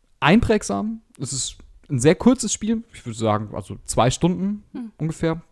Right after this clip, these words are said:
Speaker 1: die man damit verbringt. Ist interessant aufgrund seiner offenen Gestaltung, hat einen sehr stimmungsvollen Score. Ich finde aber auch, es ist ein bisschen überbewertet.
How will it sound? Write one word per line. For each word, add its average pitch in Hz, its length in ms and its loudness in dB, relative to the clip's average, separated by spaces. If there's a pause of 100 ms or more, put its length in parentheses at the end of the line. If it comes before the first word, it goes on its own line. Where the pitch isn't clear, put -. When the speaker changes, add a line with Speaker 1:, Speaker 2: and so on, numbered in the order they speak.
(140)
Speaker 1:
die 143 60 -8
man 143 120 -4
damit 139 220 -4
verbringt. 135 420 -6 (680)
Ist - 120 -6
interessant 147 440 4
aufgrund 147 260 0
seiner 131 200 2
offenen 123 380 0 (320)
Gestaltung, 151 560 4
hat 147 80 4
einen 131 80 -2
sehr 127 100 4
stimmungsvollen 123 720 0
Score. 143 640 2 (260)
Ich - 140 -2
finde 170 180 2
aber - 200 0
auch, 143 300 4
es - 140 -8
ist - 220 -2
ein 131 140 -2
bisschen - 480 0
überbewertet. 90 800 -6